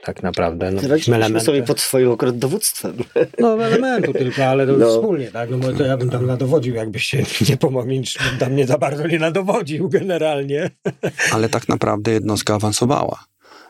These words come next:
Speaker 3: y, ponieważ
Speaker 1: Można
Speaker 3: byliśmy
Speaker 1: powiedzieć, że
Speaker 3: task
Speaker 1: tak.
Speaker 3: force'em, a nie task grupą.
Speaker 1: Można powiedzieć,
Speaker 3: Więc
Speaker 1: że tak,
Speaker 3: jakby w
Speaker 1: tylko
Speaker 3: tych,
Speaker 1: fak-
Speaker 3: w ty-, y, jakby patrząc przez, przez to, to awansowaliśmy.
Speaker 1: No tak.
Speaker 2: Takie trochę oszukiwanie się nasze, wiesz, no, tak
Speaker 1: Znaczy,
Speaker 2: awansowaliśmy.
Speaker 3: Ktoś nam dał mandat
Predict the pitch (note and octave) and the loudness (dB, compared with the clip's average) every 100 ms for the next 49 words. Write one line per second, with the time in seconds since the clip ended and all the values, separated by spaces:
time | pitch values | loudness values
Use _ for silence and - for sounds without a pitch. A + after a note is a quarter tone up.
0 | - - - - - G2+ B2+ A#2 G#2+ A#2 | -10 -6 -4 -6 -2 -2 2 0 0 2
1 | A2 G#2+ G2+ A2 A2+ A#2+ - D#3+ A#2 G2 | 2 2 2 2 0 0 2 0 0 -8
2 | - - - - A#2 C3+ A#2 A2+ A2 A2 | -12 -18 -16 -6 -2 -2 -2 -4 -2 -4
3 | - - G#2+ _ - - G#2 G2 A#2 A#2+ | -4 -12 -16 _ -8 0 2 2 2 2
4 | A2+ A2 A2+ G#2+ G2+ B2+ F#2+ A#2 A2+ B2+ | 2 2 2 2 2 2 2 4 2 0
5 | D3+ G2 B2 - - C3 C3 C3 C3 C#3+ | -2 -6 -10 -8 -4 0 0 -2 -2 -4
6 | - C3 - C#3+ - - - - A2+ D3+ | -4 -6 -2 -2 -2 -16 -2 0 2 0
7 | - C#3+ - C3 D3 D3+ C#3+ - - - | 0 -2 0 0 0 0 0 -2 -10 -10
8 | G#2+ C#3 G#2+ - - - - A#2 C3+ D3 | -8 -8 -10 -14 -20 -10 -6 -2 -2 0
9 | C#3+ C3 - - C#3+ D#3+ - D3 C3+ A2 | 0 -2 -4 -2 0 0 0 0 0 -2
10 | - G2 A#2 - - - - - - E2+ | -2 -2 -2 -4 -6 -6 -6 -4 -4 -4
11 | - D#2+ - - A2 D#3+ C3+ C3+ C#3+ C#3+ | -4 -6 -8 -4 -2 0 2 2 4 4
12 | - E3 F3 F#3 E3+ E3+ F3 D3+ C3+ C3 | 4 4 2 2 2 4 4 4 2 2
13 | E3+ B2+ B2 C#3 | 0 0 0 -2